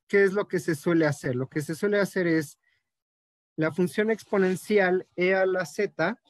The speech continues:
¿sale? Donde z es un número complejo x más y. Yo quiero definir esta función exponencial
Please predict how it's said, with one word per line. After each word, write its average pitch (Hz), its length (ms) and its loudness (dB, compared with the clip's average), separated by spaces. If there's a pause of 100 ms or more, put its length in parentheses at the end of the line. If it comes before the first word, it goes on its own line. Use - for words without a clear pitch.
(260)
¿sale? 147 420 -4
Donde 151 320 -2
z 175 320 -2
es - 140 -4
un 175 100 -2
número 170 280 -4
complejo 147 720 -6
x 165 320 -8
más 147 300 -6
y. 160 360 -2 (680)
Yo 180 220 0
quiero 196 320 2
definir 175 540 -4
esta 175 240 -6
función 180 420 -6
exponencial 165 960 -2